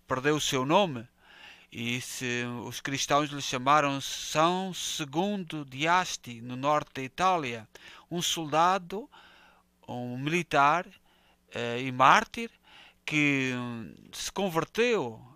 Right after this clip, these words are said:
a, a Jesus Cristo pelo testemunho dos mártires que estavam na prisão e com quem ele muito falava,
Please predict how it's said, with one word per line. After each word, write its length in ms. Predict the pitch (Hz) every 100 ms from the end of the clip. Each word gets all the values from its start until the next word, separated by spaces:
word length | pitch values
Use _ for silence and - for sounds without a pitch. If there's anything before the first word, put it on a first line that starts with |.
| -
a, 580 | - 117 117 117 - 127
a 80 |
Jesus 400 | 139 135 123 123
Cristo 580 | - 175 262 277 - - - -
pelo 260 | - 196 190
testemunho 640 | - - - 170 254 269 220
dos 300 | 165 208 170
mártires 680 | 165 180 220 - - -
que 120 | - -
estavam 400 | - 180 190 190
na 140 | 202
prisão 720 | - 202 175 156 180 143 123 _
e 120 | 151
com 220 | 151 160 156
quem 280 | 185 190
ele 300 | 170 208 240 247 - - - _
muito 380 | 139 185 285 -
falava, 680 | - 214 170 143 127 117